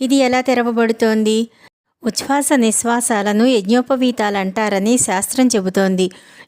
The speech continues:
ఈ ఉచ్ఛ్వాస నిశ్వాసాలు ముక్కు రంధ్రం ద్వారా జరుగుతాయి.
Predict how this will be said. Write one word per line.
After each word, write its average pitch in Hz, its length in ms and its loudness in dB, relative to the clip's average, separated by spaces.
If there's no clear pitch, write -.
ఈ 269 80 0
ఉచ్ఛ్వాస 269 560 0
నిశ్వాసాలు 226 720 0
ముక్కు 214 280 0
రంధ్రం 233 400 2
ద్వారా 220 300 0
జరుగుతాయి. 190 760 0